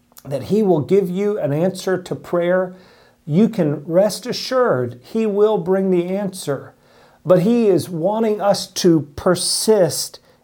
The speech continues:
in prayer. Elijah didn't get the answer the first time. What if he had given up? What if he had said, "Well, I guess I missed God"? Seven times he prayed, he prayed.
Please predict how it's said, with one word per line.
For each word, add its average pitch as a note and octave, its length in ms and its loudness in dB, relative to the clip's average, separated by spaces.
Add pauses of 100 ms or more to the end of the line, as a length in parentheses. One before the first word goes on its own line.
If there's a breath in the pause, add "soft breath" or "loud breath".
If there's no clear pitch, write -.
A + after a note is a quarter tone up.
(160)
in D3+ 200 2
prayer. B2+ 380 -2
Elijah G3+ 540 2
didn't F3+ 320 -2
get F3 220 -4
the C#3 200 -4
answer C#3 280 -6
the B2+ 120 -6
first B2 340 -10
time. A2 260 -6
What G#3+ 180 -2
if - 160 -2
he A3 140 0
had D#3 160 2
given G3 260 -2
up? A3+ 400 -8
What F3+ 140 -4
if F3+ 80 -4
he F#3+ 80 -2
had D#3+ 120 -4
said, D#3+ 160 -4
"Well, F3+ 300 2
I D3+ 100 -4
guess F3 240 -4
I E3+ 60 -4
missed F3 300 -6
God"? E3+ 480 -2 (840 soft breath)
Seven G#3 540 2
times D3 400 -4
he C#3+ 120 -2
prayed, C#3 580 -8
he D#3 120 -2
prayed. C#3+ 640 -2